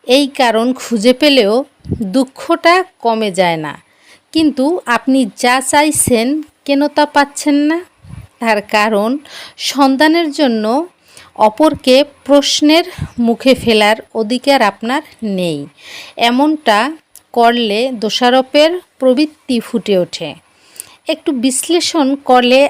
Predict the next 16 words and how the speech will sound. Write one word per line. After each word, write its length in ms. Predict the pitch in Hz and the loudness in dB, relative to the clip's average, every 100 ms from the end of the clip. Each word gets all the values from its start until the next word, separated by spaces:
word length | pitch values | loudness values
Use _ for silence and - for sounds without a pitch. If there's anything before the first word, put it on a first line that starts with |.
| - 233 | 0 -4
আপনি 260 | - 254 247 - | -2 -2 -2 -2
হয়তো 440 | 226 254 254 - 214 262 - | 0 0 0 -4 -2 -2 -4
অন্য 160 | 226 247 285 | -4 -2 0
ব্যক্তিদের 580 | 285 269 - 285 262 269 311 294 220 220 | 0 -2 -4 -2 2 2 2 -6 -6 -2
নিজের 360 | 233 196 262 277 220 | -2 2 2 2 -2
অনুভূতির 520 | 220 233 269 277 302 269 | -2 0 -2 -2 -2 0
কথা 260 | 226 233 233 277 214 220 | -2 0 0 0 -2 -2
জানাতে 340 | 220 269 269 - | 0 0 0 0
পারবেন। 360 | 175 151 156 147 160 _ _ - - - - - | -2 -2 -6 -6 -14 _ _ -20 -20 -18 -12 -6
আপনি 280 | 226 247 233 175 | -2 2 0 0
যা 120 | 233 240 254 | 0 2 2
চাইছেন 540 | 302 302 277 - 285 294 349 _ _ _ | 2 2 2 2 4 4 0 _ _ _
কেন 200 | - 262 269 | -2 0 0
তা 160 | 262 269 262 233 | 2 0 2 -2
পাচ্ছেন 480 | 226 - - 285 262 | -2 -4 -6 -2 0
না, 80 | 220 | 0